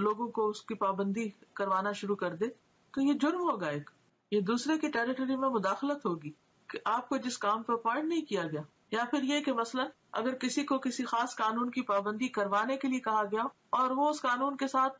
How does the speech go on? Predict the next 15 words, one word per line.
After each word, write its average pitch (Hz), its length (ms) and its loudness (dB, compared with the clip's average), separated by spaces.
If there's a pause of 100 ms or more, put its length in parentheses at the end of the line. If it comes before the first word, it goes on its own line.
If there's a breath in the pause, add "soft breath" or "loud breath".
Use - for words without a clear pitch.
(140)
कुछ 254 200 -2
और 269 180 2
कानून 277 320 0
अपनी 277 240 0
तरफ 269 240 -2
से 262 100 -2
भी 226 100 -4
शामिल 202 320 0
कर 185 200 -2
दे 220 160 -6 (240)
जिसकी 240 300 0
उसको 240 340 0
इजाजत 196 460 0
ना 214 60 0
हो, 214 240 0